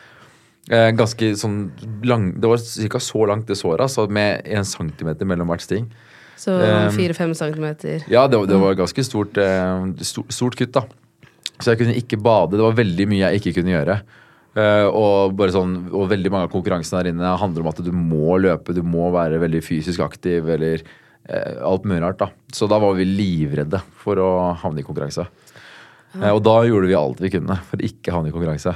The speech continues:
Speaker 2: Ja, for da man velger jo helst den motstanderen man kan slå.
Speaker 1: Ja, og da
Speaker 2: Men
Speaker 1: spilte jo Isabella rimelig,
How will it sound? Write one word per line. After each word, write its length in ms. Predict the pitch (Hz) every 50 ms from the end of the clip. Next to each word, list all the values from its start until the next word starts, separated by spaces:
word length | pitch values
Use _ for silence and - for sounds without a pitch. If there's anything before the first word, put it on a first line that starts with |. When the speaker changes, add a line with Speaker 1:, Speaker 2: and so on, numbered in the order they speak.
| - -
Speaker 2:
Ja, 80 | - 185
for 60 | 185 196
da 80 | 190 185
man 220 | 185 185 185 190
velger 200 | 185 180 175 180 196
jo 40 | 202
helst 240 | 196 180 180 -
den 120 | - 170 175
motstanderen 540 | 175 170 165 - - - 160 160 160 160 160
man 100 | 160 160
kan 160 | - - -
slå. 260 | 170 - 185 180 185 - - - -
Speaker 1:
Ja, 140 | - 104 98 - - _ _
og 80 | - -
da 60 | -
Speaker 2:
Men 80 | 208 143
Speaker 1:
spilte 300 | 101 98 98 95 95 95
jo 160 | 110 107 104
Isabella 1120 | 101 92 82 104 - 120 110 101 101 87 90 101 107 107 104 104 101 101 104 104 101 101 101 95 87 92
rimelig, 1120 | 101 104 101 95 95 98 95 98 95 90 90 90 87 73 65 67 76 87 87 82 78 80